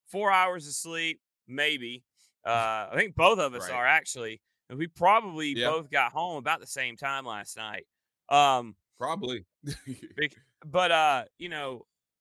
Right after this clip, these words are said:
Speaker 1: I'm not sure what people think Desmond Ridder was gonna do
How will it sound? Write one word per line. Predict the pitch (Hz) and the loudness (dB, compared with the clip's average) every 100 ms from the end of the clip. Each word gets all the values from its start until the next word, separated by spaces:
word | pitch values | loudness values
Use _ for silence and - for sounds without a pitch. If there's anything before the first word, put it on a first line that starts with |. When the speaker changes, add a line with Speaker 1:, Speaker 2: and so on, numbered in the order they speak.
| _ _ _ _ - - _ _ _ _ _ _ _ _ _ _ _ _ - | _ _ _ _ -20 -20 _ _ _ _ _ _ _ _ _ _ _ _ 2
Speaker 1:
I'm | 175 277 | 4 4
not | 339 294 | 2 -2
sure | - 269 240 | 0 0 2
what | 220 226 208 - | 2 0 -2 -6
people | 226 190 185 | -16 -14 -12
think | 202 190 151 | -8 -8 -2
Desmond | 170 165 165 151 | -2 -2 -8 -10
Ridder | 160 143 | -8 -6
was | 139 131 | -6 -10
gonna | 143 123 | -12 -12
do | 117 135 123 107 | -6 -4 -4 -6